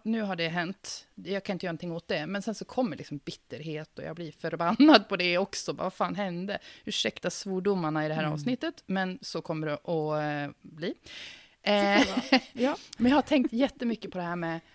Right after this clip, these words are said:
Speaker 1: liksom att, nu ska vi se om jag kan bli begriplig.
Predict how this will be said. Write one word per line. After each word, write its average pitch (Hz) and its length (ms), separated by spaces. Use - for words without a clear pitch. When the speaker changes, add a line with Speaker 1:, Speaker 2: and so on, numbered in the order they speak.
Speaker 1:
liksom 180 240
att, - 180
nu 254 140
ska - 140
vi 196 40
se 202 100
om 196 80
jag 220 160
kan 160 200
bli 165 160
begriplig. 160 640